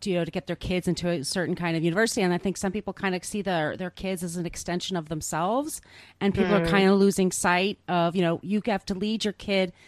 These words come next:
Speaker 1: to lead on, go on their own, right?
Speaker 2: Yeah, I mean,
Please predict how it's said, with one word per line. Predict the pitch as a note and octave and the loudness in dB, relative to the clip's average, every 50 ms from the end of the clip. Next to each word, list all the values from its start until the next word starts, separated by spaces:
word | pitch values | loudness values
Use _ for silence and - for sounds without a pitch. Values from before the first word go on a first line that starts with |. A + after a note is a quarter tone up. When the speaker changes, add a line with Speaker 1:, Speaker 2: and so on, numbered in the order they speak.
| _ _ _ | _ _ _
Speaker 1:
to | - G3+ | -4 -2
lead | G#3 A3 G#3+ G#3 | 0 2 4 4
on, | G#3 - - | 4 2 4
go | - A3+ A3 | 4 4 6
on | G#3+ G#3 G3+ | 6 6 6
their | G3+ F#3 F#3+ | 6 4 4
own, | A3 C4+ F4+ D4 C#3 G2+ C3+ D#3+ E3 _ _ _ _ _ _ _ _ _ _ _ _ _ _ _ _ _ | 4 4 4 2 2 0 0 -4 -4 _ _ _ _ _ _ _ _ _ _ _ _ _ _ _ _ _
right? | - F3+ D#3+ E3 F#3 A3 - _ _ _ _ _ _ _ _ _ _ _ _ _ _ _ _ - - - - - - - - | -4 -4 -2 -2 -4 -6 -8 _ _ _ _ _ _ _ _ _ _ _ _ _ _ _ _ -6 -6 -6 -6 -6 -10 2 4
Speaker 2:
Yeah, | G#3+ G#3+ A3 A3+ G3+ - | 6 8 8 8 8 6
I | - - G#3+ | 6 4 4
mean, | A3+ A3+ A3+ A3 A3 G#3+ | 4 4 4 2 0 -4